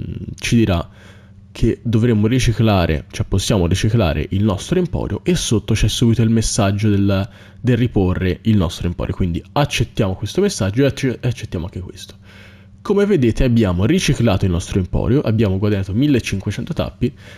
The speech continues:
e ce l'abbiamo ancora nel deposito, quindi per rifare che cosa facciamo? Ripiazziamo nuovamente l'emporio e rifacciamo la stessa cosa, quindi premiamo il, il quadrato e teniamo premuto il cerchio, ta, così.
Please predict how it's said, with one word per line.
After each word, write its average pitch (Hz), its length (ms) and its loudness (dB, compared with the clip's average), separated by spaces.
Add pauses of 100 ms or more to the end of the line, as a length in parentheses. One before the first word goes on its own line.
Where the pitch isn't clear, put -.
(180)
e 180 160 2
ce - 160 -2
l'abbiamo 131 240 2
ancora 113 240 0
nel 98 100 0
deposito, 92 480 -4
quindi 131 260 2
per 156 280 2
rifare 110 760 2
che 147 140 0
cosa 123 180 2
facciamo? 90 400 -2
Ripiazziamo 135 800 0
nuovamente 104 520 0
l'emporio 143 640 0 (920)
e 175 80 4
rifacciamo 147 400 2
la 117 80 4
stessa 113 260 -2
cosa, 85 280 -4
quindi 95 360 0 (540)
premiamo 123 840 2
il, 104 440 4 (360)
il 131 180 2
quadrato 110 640 0
e 135 100 0
teniamo 95 280 0
premuto 92 520 -2
il 107 140 0
cerchio, - 460 -8
ta, - 280 -6 (120)
così. 95 360 0